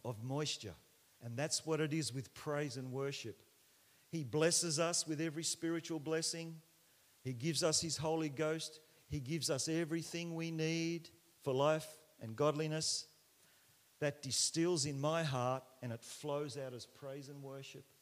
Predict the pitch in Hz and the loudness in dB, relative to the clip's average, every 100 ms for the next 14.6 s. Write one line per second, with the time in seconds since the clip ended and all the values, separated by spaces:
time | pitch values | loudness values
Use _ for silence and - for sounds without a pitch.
0 | _ _ _ _ 107 107 110 98 101 - | _ _ _ _ -14 -10 -8 -8 -10 -10
1 | 113 123 123 123 120 - 107 101 - 85 | -8 -6 -6 -6 -4 -4 -4 -6 -10 -16
2 | - _ _ _ _ _ _ _ _ _ | -20 _ _ _ _ _ _ _ _ _
3 | _ _ _ _ _ _ _ _ _ _ | _ _ _ _ _ _ _ _ _ _
4 | 104 101 - 107 113 107 95 95 - 90 | -8 -6 -6 -4 -4 -4 -6 -8 -8 -10
5 | 90 95 _ - 120 101 107 101 - 101 | -12 -16 _ -4 -4 -2 -6 -6 -8 -12
6 | 80 - 110 90 - 90 - _ _ _ | -16 -16 -12 -12 -14 -20 -20 _ _ _
7 | 90 - 87 87 92 _ 110 127 123 117 | -20 -18 -20 -20 -20 _ -6 -6 -6 -12
8 | 107 _ _ - - - _ _ _ _ | -16 _ _ -20 -20 -20 _ _ _ _
9 | _ _ _ _ _ _ _ _ _ _ | _ _ _ _ _ _ _ _ _ _
10 | _ _ - _ _ - 143 131 117 131 | _ _ -20 _ _ -20 -18 -14 -10 -10
11 | - 135 127 117 - 123 117 127 113 107 | -2 0 0 -4 -8 -8 -6 -8 -6 -6
12 | 127 - 135 156 - - - _ - - | -6 -6 -10 -12 -16 -20 -20 _ -12 -12
13 | - - _ _ 110 - 110 101 113 - | -20 -20 _ _ -14 -8 -8 -6 -8 -6
14 | 117 104 - - 90 | -6 -6 -6 -8 -10